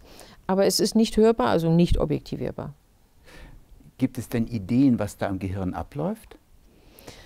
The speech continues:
Speaker 1: Ähm, also es ist noch nicht ganz mit letzter Sicherheit entschieden, ob das in der Hörschnecke entsteht,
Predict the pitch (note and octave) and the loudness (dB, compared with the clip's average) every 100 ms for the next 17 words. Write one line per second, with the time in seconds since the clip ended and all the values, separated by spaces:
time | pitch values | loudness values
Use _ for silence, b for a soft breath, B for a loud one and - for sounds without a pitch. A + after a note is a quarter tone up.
0 | B B B - A3 A3 A3 A3 A3 - | B B B -2 2 2 2 2 -2 -8
1 | _ _ - A3 A#3 A#3+ - G3 G#3+ C#4+ | _ _ -2 0 0 0 2 4 4 2
2 | - A3 C4 C4 - - _ G3+ G#3 G#3+ | 0 0 2 0 -2 -6 _ 0 2 2
3 | G3 G3+ A3 B3+ A3+ A3+ A#3 G#3+ G3+ G3+ | 2 0 2 0 0 0 2 2 2 0
4 | - G#3+ G3+ G3+ - - F3+ - - F#3 | 0 -2 0 -2 -2 0 0 0 2 4
5 | E3 E3+ F3 F3 A3+ - B3+ A#3+ - A#3+ | 4 4 2 2 -2 0 -2 -4 -4 0
6 | B3 C4+ C#4 - | 2 2 -2 -10